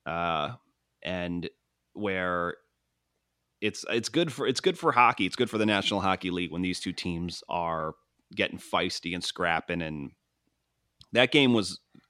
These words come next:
amazing. You know, the, the, the eruption when Mika scored. Hell, you know what? I'll even give it to him. The eruption when the Islanders tied it up, like, that was, it was just a fun hockey game to watch. It's good for the league.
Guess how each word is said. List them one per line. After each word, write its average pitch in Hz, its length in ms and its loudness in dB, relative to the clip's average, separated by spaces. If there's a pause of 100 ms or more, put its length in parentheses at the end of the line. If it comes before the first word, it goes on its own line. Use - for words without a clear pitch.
(220)
amazing. 101 480 0
You 101 140 -2
know, 80 140 -4
the, 90 300 0 (100)
the, 98 300 -2
the 107 180 -2
eruption 107 720 2
when 98 220 2
Mika 104 240 2
scored. 101 600 2 (800)
Hell, 117 420 4
you 117 120 4
know 120 80 4
what? 120 140 4
I'll 110 220 4
even 110 160 4
give 101 120 0
it 95 80 -4
to 92 60 -4
him. 87 120 -2
The 92 140 0
eruption 95 500 0
when 92 180 0
the 95 120 2
Islanders 92 340 0
tied 90 300 -2
it 87 80 -2
up, 87 260 0 (140)
like, 87 380 -10 (120)
that 117 180 0
was, 104 280 -2
it 117 80 0
was 143 140 6
just 131 140 2
a 117 80 2
fun 110 320 6
hockey 92 380 2
game 82 240 -2
to 80 80 -4
watch. 76 360 -8
It's - 140 -10
good 120 180 4
for 120 100 0
the 107 100 6
league. 92 400 2